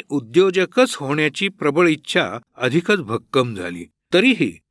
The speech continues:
अनुभवासाठी म्हणून त्यांनी ऑटोमोटिव्ह क्षेत्रात सेल्समध्ये काही काळ नोकरी केली. इंटर्नशिपमध्येही त्यांनी व्यवसायाचा अनुभव मिळवला. त्यानंतर स्वतःच्या उद्योगात सहभागी होण्याचा वडिलांचा आग्रह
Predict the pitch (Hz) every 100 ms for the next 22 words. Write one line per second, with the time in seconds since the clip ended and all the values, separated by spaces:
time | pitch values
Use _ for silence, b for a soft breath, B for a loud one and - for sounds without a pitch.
0 | - 110 107 120 139 156 220 220 208 -
1 | 196 165 185 - 139 151 151 123 - _
2 | _ - 131 127 175 165 185 180 - 131
3 | 143 165 - - 151 175 - 113 110 135
4 | 131 113 120 123 156 165 101 - 143 -
5 | 92 82 82 _ _ 123 127 131 139 -
6 | 151 143 120 127 127 160 95 117 _ -
7 | 123 135 170 117 107 123 - 139 151 185
8 | - 127 101 113 120 190 143 107 92 80
9 | - _ - 175 196 190 220 170 - 127
10 | 160 156 175 202 147 151 175 190 190 -
11 | 135 127 165 180 196 151 156 143 185 202
12 | - - 120 127 123 156 151 160 - 120
13 | 139 185 160 131 110